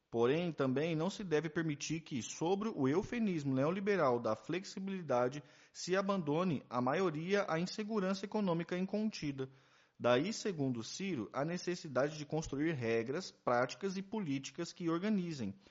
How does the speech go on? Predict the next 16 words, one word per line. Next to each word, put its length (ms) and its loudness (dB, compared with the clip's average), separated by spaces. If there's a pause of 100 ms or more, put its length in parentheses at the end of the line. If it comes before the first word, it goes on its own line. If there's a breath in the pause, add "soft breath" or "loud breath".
(180 loud breath)
representem 880 -2
e 80 -4
protejam 720 -2
essa 240 -4
maioria 500 0
informal 720 0 (220 loud breath)
ou 200 2
precarizada 840 0 (220 loud breath)
e 100 0
as 140 4
resgatem, 720 -4 (320)
resgatem 800 -2 (320 soft breath)
de, 540 -2
do 140 -2
endividamento 640 -2
paralisante. 680 -2